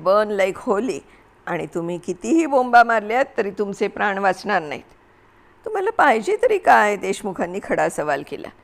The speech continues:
"तुमच्याकडून फारसं काही नकोय. मिस्टर, what's your name?" "तुम्ही नुसते बसलात तरी उपकार होतील."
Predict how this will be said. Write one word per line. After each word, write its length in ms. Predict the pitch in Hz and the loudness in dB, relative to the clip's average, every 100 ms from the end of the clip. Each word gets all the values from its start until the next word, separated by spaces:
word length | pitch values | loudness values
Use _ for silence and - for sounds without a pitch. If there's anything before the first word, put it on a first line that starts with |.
| _ _ _ _ | _ _ _ _
"तुमच्याकडून 580 | 240 247 269 262 240 285 | -4 2 2 4 0 0
फारसं 380 | 320 226 269 254 | 2 2 2 2
काही 200 | 269 254 | 2 4
नकोय. 400 | 254 247 233 180 - _ _ _ | 2 2 0 0 -10 _ _ _
मिस्टर, 380 | 185 190 - 190 | -8 -6 0 0
what's 640 | 175 180 190 233 - - | 2 2 4 4 2 -2
your 180 | 202 208 | -2 -2
name?" 220 | 214 277 466 - _ _ _ _ _ _ _ _ | -4 -4 -6 -10 _ _ _ _ _ _ _ _
"तुम्ही 220 | 190 180 185 | -6 -4 -6
नुसते 340 | 190 - 208 | -6 -2 0
बसलात 440 | 196 196 196 214 233 | 2 2 4 2 4
तरी 140 | 233 226 | 0 0
उपकार 380 | 220 - 226 | -2 6 6
होतील." 360 | 269 226 226 190 | 6 0 -2 -4